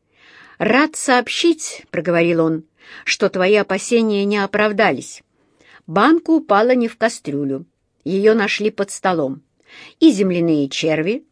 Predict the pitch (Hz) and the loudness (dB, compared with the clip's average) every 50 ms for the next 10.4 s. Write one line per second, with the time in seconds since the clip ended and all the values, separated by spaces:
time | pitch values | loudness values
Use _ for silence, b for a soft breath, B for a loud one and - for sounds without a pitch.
0 | _ _ _ _ _ _ _ _ - 349 294 262 240 226 - - 214 208 208 196 | _ _ _ _ _ _ _ _ 6 6 8 8 6 2 0 0 0 0 2 2
1 | 196 226 220 - - - 330 - - 202 175 - - 202 196 190 180 - - 190 | 2 0 0 -2 -6 -6 -6 -4 -4 -4 -4 -2 -2 -2 -2 -2 -4 -2 -2 -2
2 | 175 180 185 208 208 196 190 196 196 185 165 165 180 170 147 131 123 131 127 127 | 0 2 2 4 4 4 2 2 0 -2 -2 0 0 0 0 0 -2 -2 -4 -2
3 | 127 135 151 - _ _ B B B B B B 277 226 180 156 147 147 - - | -4 -6 -6 -10 _ _ B B B B B B 2 2 2 2 0 -2 -6 -4
4 | - 160 139 - - - 202 165 180 165 - 165 - - - 180 175 185 214 247 | -4 -4 -4 -4 -4 -6 -4 -4 -4 -4 -4 -6 -6 -6 -6 -4 -2 0 2 2
5 | 262 262 B B B B B B B - - 165 165 165 147 139 151 147 156 156 | 2 0 B B B B B B B -6 -4 -4 -2 -2 -2 -2 -2 -2 -2 -2
6 | 160 170 175 - 190 196 - - 208 190 185 185 190 - _ b b b b b | -2 -4 -4 -6 -8 -8 -6 -4 -2 -2 -2 -2 -6 -8 _ b b b b b
7 | b 185 196 196 202 196 - - 196 190 185 185 - - - 214 208 196 - - | b -4 -2 -2 -2 -2 -2 0 0 0 0 -2 -4 -4 -2 -2 -2 -2 -4 -6
8 | 196 185 185 185 185 185 185 175 180 180 180 B B B B B B B 175 185 | -8 -4 -2 0 2 2 2 2 0 -2 -4 B B B B B B B 0 2
9 | 196 196 202 214 220 233 226 - - - 226 254 254 - 269 254 254 247 240 233 | 4 4 4 4 2 0 -4 -6 -8 -2 -2 -2 0 4 4 4 4 4 2 0
10 | 254 247 - - 240 240 240 240 | -2 -4 -2 2 2 2 2 0